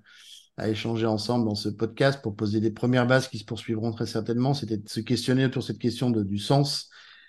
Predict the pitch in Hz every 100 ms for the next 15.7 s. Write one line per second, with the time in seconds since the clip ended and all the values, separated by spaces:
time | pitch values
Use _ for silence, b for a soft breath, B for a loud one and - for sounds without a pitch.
0 | B B - 113 110 113 120 123 120 120
1 | 104 127 127 117 107 104 117 117 123 117
2 | 123 123 113 110 110 113 113 135 143 131
3 | 120 131 135 117 107 104 B B _ _
4 | _ _ - 110 117 110 - 127 110 135
5 | 113 107 - 117 131 117 107 151 147 185
6 | 165 123 139 117 104 - 107 98 - 107
7 | 117 113 123 117 104 120 117 123 117 104
8 | 107 - 104 101 131 151 143 - B B
9 | B B B B 127 131 135 147 147 147
10 | 127 107 104 110 123 120 123 156 160 143
11 | 143 127 131 127 123 123 113 120 120 165
12 | 170 98 90 _ - 127 - 90 - 110
13 | 104 113 101 113 110 127 - 82 82 -
14 | 98 101 107 107 117 123 - 98 98 104
15 | 117 117 104 101 110 156